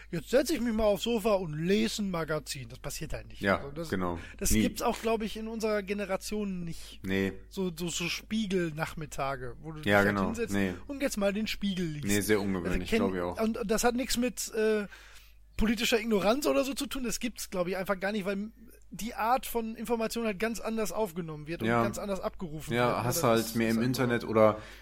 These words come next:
Speaker 2: oder
Speaker 1: Ja, ja.
Speaker 2: es
Speaker 1: Auch,
Speaker 2: tröpfelt auch
Speaker 1: auch
Speaker 2: mehr so
Speaker 1: über
Speaker 2: über den Tag hinein.
Speaker 1: Genau,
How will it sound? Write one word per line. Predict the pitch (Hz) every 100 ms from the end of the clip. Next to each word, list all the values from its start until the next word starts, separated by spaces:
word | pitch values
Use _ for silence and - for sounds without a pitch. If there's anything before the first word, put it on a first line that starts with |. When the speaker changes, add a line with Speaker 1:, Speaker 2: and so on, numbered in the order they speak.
| -
Speaker 2:
oder | - 110 113
Speaker 1:
Ja, |
ja. | 139 131
Speaker 2:
es |
Speaker 1:
Auch, | 220
Speaker 2:
tröpfelt | 220 156 - -
auch | 127
Speaker 1:
auch |
Speaker 2:
mehr | 139 151
so | -
Speaker 1:
über | 120
Speaker 2:
über | 120
den | 117 110
Tag | 117 135
hinein. | 113 92 90 92 104 - - -
Speaker 1:
Genau, | 220 208 139